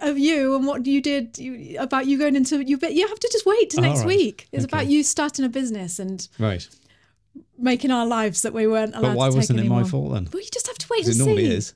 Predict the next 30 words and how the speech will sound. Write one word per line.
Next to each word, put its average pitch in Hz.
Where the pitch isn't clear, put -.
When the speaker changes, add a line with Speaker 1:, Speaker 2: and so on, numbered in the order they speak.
Speaker 1:
Let's 277
wait 294
and 262
see. 302
Yeah, 381
Speaker 2:
Yeah. 202
Speaker 1:
exactly. 214
I 190
was 208
being 233
nice 226
'cause 214
it's -
a 165
book 233
and 190
Speaker 2:
<laughs> 214
Speaker 1:
people 208
are 196
gonna 196
read 196
it. 190
Speaker 2:
Right. 98
Okay. 90
All 98
right. 87
Speaker 1:
So, 311
yes, 269
so 240
I 247